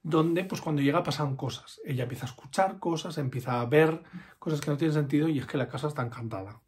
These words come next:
Básicamente es un libro de casa encantada situado en México. Y además es un libro que tiene mucho de tradiciones mexicanas, tiene cosas muy interesantes que mezcla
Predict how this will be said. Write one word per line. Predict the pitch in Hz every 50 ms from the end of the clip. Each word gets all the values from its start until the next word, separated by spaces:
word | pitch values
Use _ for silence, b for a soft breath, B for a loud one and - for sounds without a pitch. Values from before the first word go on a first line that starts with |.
| -
Básicamente | - - 131 127 131 117 127 147 156 - 208 208 202 - -
es | 147 139 - - _
un | - 170 156 151 143
libro | 139 147 165 175
de | 165 135
casa | 135 - - 151
encantada | 143 131 143 147 139 160 156 156 185 202 196 B B B B B B
situado | - - 175 - 160 143 143 147 165 175 180 - _
en | - 165 143 156
México. | 175 160 - - 131 127 - - - - B B B B B B
Y | -
además | 160 165 180 202
es | 214
un | 196 190
libro | 190 208 220 220 220 -
que | - 175 151
tiene | 131 - - 208 220 220 220
mucho | 196 185 180 160 - 202 190
de | 180 156
tradiciones | - 147 135 135 131 - 156 151 147 143
mexicanas, | 151 131 135 - 135 135 - 135 139 139 139 175 214 220 - _ -
tiene | - 170 160 170 170
cosas | 170 180 170 180 170 156
muy | 156 156 160 170
interesantes | 175 170 175 156 147 147 151 151 151 151 147 151 160 160 156
que | - - - 143
mezcla | 131 135 151 165 165 170 - - - 156 143 139 135 131